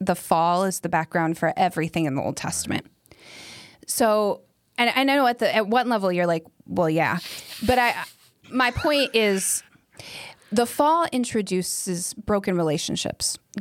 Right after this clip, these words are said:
God had ordained this creation. He had designed every minuscule aspect of this creation to work cohesively in a unified and harmonious and peaceful manner for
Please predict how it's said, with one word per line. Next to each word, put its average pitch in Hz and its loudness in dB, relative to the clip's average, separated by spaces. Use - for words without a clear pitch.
God 262 2
had 311 0
ordained 196 2
this 202 0
creation. 170 2
He - 2
had 220 0
designed 240 2
every 269 4
minuscule 247 2
aspect 202 -2
of 185 0
this 185 -4
creation 175 0
to 185 -2
work 185 0
cohesively 226 0
in 220 2
a 180 4
unified 202 2
and 180 0
harmonious 175 0
and 180 -2
peaceful - -2
manner - 0
for 214 2